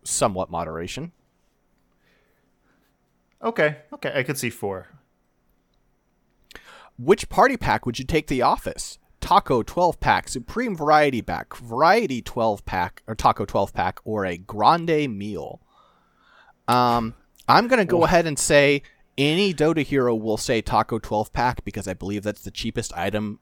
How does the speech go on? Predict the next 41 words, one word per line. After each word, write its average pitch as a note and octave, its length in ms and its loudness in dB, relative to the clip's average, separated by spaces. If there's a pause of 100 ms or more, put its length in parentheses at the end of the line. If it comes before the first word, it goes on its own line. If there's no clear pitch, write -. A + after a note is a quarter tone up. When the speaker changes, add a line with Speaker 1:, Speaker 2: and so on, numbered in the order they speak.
Speaker 1:
and F#2 120 -10
they F2 60 -8
wanna F#2 240 -6
save F#2+ 260 -6
their F2+ 120 -6
gold - 300 -10
for - 140 -8
items. - 420 -14 (460)
Speaker 2:
That's - 140 -16
true. - 200 -18 (320)
They A2+ 140 -4
wanna A#2+ 160 -4
save A2+ 240 -2
their G#2 120 -6
gold F#2+ 240 -8
for - 120 -16
meat, F2+ 260 -16 (120)
is - 140 -20
what - 120 -20
you're - 80 -20
saying. - 300 -20 (100)
Speaker 1:
Exactly. D#2+ 640 -8 (840)
This G2+ 180 -8
is F#2+ 100 -12
a F#2+ 40 -14
journey D#2 280 -10
into C#2 140 -16
money. D#2+ 280 -14 (340)
Uh, B2 260 8
would C#3+ 220 0
you A3 100 -4
order F3+ 300 4
coffee F#3 460 2
or D3 140 4
orange G#3 400 -2
juice - 380 -8
with C3 180 -6
your F3 80 -2
Taco B2 340 -2
Bell G#2+ 200 0
breakfast? - 720 -4